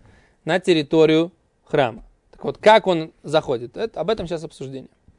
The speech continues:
А говорит Гемара так. Ш-, спрашивает Гемара: "У меня есть ли Раби Иуда гай свора? Разве по Раби Иуде есть такая свора, что нужно окунаться,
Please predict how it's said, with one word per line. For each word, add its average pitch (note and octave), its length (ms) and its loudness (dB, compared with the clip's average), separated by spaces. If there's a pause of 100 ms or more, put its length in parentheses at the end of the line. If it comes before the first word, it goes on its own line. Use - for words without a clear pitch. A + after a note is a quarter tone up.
(680)
А D#3+ 80 -8
говорит B3 240 2
Гемара A3+ 260 2
так. A#2+ 320 -2 (3500)
Ш-, F3 180 -4
спрашивает F3+ 360 2
Гемара: B2+ 100 -6
"У A#2+ 60 -8
меня E3+ 220 -6
есть A3+ 140 -8
ли E3+ 140 0
Раби C#3+ 260 2
Иуда E3 220 0
гай C#3+ 260 2
свора? F3 320 -2
Разве D3 220 0
по D3 80 -4
Раби C#3 220 -4
Иуде D#3 200 -6
есть E3 140 -6
такая C#3+ 300 -2
свора, F3+ 300 -2
что - 120 -12
нужно C3+ 220 -8
окунаться, C#3 1000 0